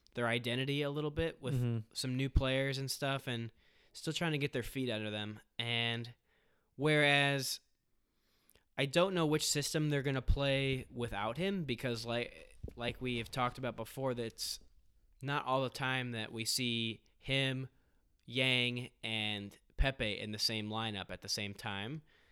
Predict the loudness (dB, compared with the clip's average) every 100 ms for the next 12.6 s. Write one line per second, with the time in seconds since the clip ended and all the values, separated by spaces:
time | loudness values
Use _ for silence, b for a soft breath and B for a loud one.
0 | b b 0 2 4 4 4 2 0 0
1 | -2 -2 -2 -2 -4 -2 0 0 -2 -2
2 | -4 _ _ _ _ -8 -6 -4 -4 -2
3 | -4 -2 -2 -2 -4 -6 -4 -4 -4 -4
4 | -6 -6 -6 -6 -8 -12 -20 _ _ _
5 | -6 -2 -2 -2 -8 -16 -20 _ _ _
6 | _ _ _ _ _ _ -20 -20 -20 -18
7 | -10 -6 -4 -4 -4 -6 -6 -6 -4 -4
8 | -2 -2 -4 -6 -4 -2 -2 -4 -6 -6
9 | -4 -4 -4 2 2 2 -2 -2 -2 -4
10 | -6 -2 -2 -2 -4 -6 -6 -6 -6 -8
11 | -8 -8 -10 -8 -6 -8 -8 -10 -8 -8
12 | -8 -8 -8 -8 -8 -14